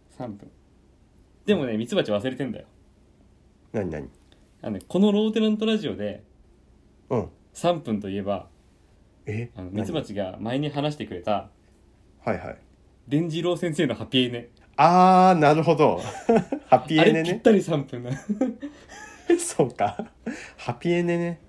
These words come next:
Speaker 1: ハッピーエネが三分ちょうどで見れるの。
Speaker 2: うん。<laughs> あれ三分ぴったりか。確かに短いよね、
Speaker 1: そう。
Speaker 2: ハッピーエネ。
Speaker 1: そしてためになるでしょ？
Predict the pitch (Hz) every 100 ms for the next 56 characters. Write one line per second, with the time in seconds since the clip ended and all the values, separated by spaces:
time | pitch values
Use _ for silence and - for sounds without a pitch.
0 | _ - 214 233 233 226 226 226 127 -
1 | _ _ - - 233 214 - 113 120 127
2 | 185 185 131 107 127 120 120 151 - 269
3 | 226 226 - 294 - - 285 - - -
4 | 285 - 294 - 277 - - - 220 -
5 | 135 - - 247 104 98 - 143 95 -
6 | - - 98 113 139 151 82 67 80 92
7 | - 147 107 73 78 - - _ _ _
8 | _ _ - - 285 - 311 226 262 285
9 | 208 196 143 110 92 131